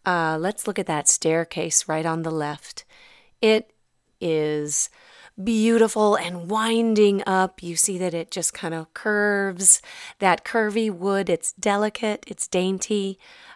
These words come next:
Um, the chandelier is very formal, as well as the window and all of the moldings. That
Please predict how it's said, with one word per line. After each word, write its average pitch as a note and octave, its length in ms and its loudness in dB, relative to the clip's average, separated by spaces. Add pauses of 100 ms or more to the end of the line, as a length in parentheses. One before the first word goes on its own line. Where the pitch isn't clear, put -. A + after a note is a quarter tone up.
Um, E3 280 -2
the D#3+ 100 -10
chandelier E3+ 760 2
is G3+ 140 0
very D#3+ 260 0
formal, G#3 680 2
as E3+ 200 -4
well E3+ 220 -2
as D#3 160 -6
the E3 100 -4
window G3 560 -2
and F#3 120 -4
all D#3+ 180 -2
of D#3 120 -8
the D#3+ 120 -10
moldings. F#3+ 800 -6
That A3 420 0